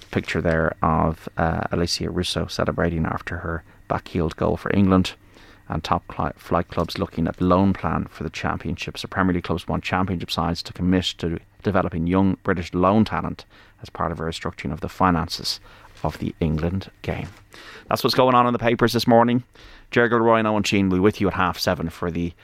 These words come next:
O T B A M digital show across all the digital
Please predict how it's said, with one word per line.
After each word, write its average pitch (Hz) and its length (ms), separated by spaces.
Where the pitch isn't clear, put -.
O 101 140
T 95 160
B 92 200
A 90 180
M 82 180
digital 85 300
show 82 280
across - 380
all 90 140
the 85 200
digital 87 340